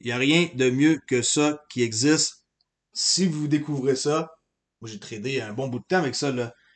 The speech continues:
C'est une merveille de savoir qu'est-ce qui se passe en temps réel dans une, euh, bougie, là. Vous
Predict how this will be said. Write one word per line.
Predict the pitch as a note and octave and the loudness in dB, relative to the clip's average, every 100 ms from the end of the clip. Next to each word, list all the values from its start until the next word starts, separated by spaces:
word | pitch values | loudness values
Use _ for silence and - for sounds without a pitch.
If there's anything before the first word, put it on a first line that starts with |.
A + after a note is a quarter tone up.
| _ _ _ | _ _ _
C'est | - - C3+ C#3 C#3 C#3 _ _ _ C3 | -6 -4 -2 -4 -6 -10 _ _ _ -12
une | C#3 C3 | -8 -4
merveille | F3+ F#3 C#3 A2+ G2 - | 0 0 -2 -6 -8 -18
de | A2 A#2 | -14 -10
savoir | - C3+ D3 D3 | -2 0 2 0
qu'est-ce | D3 C#3 | 0 -4
qui | C3 | -6
se | - | 0
passe | D#3+ D#3+ D3 | 2 2 0
en | |
temps | B2 C#3 | -2 -2
réel | C3+ C#3 D3 D3 - A#2 | 2 2 2 -2 -6 -6
dans | C3 C#3 B2 | -4 -4 -6
une, | B2+ A#2+ A#2 | -8 -8 -12
euh, | A#2+ A2+ | -12 -12
bougie, | G#2+ A2+ A#2+ A#2 | -12 -10 -12 -12
là. | A2 | -14
Vous | G#2+ | -16